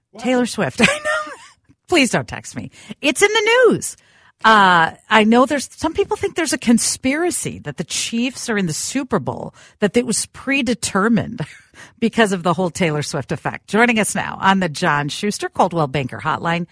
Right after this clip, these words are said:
Speaker 2: is John Rash with the Rash Report. John Rash writes for the Star Tribune editorial board and also is our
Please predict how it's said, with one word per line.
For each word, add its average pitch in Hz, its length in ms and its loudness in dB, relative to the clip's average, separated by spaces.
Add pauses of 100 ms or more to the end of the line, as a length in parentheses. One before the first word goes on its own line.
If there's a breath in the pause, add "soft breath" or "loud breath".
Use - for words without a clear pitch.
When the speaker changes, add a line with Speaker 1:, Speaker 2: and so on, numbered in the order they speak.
(460 soft breath)
Speaker 2:
is 381 180 -4
John 202 280 2
Rash 196 460 2
with 302 100 -4
the 277 80 0
Rash 170 280 2
Report. 254 540 -2
John 139 220 -4
Rash 127 240 -2
writes 139 260 -6
for 143 300 -8
the 139 80 -8
Star 147 220 -4
Tribune 135 320 -6
editorial 277 560 -4
board 208 320 -2
and 165 120 -2
also 127 340 -4
is 120 120 -8
our 113 220 -6